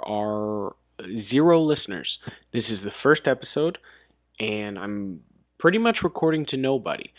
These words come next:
but hopefully that changes. Hopefully this sounds pretty funny looking back on it. The reason you've never heard any of these stories is because they're, they're my stories.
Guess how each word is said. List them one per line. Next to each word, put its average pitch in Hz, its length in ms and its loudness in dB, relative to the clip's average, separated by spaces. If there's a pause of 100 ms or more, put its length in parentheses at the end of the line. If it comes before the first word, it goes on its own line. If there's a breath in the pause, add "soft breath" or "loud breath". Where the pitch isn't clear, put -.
(380 soft breath)
but 110 520 0
hopefully 175 580 2
that 156 260 6
changes. 98 580 -2
Hopefully 127 400 2
this 120 180 6
sounds 127 360 4
pretty 123 240 -2
funny 120 560 -2 (340 soft breath)
looking 117 380 -2
back 98 320 -4
on 90 160 -10
it. - 100 -14 (800 soft breath)
The 113 380 0
reason 139 340 8
you've 175 100 6
never 160 220 6
heard 147 180 6
any 160 80 6
of 156 60 0
these 156 120 4
stories 156 380 0
is 135 160 -6
because 139 360 -2
they're, 139 380 2
they're 131 120 0
my 139 180 6
stories. - 480 -4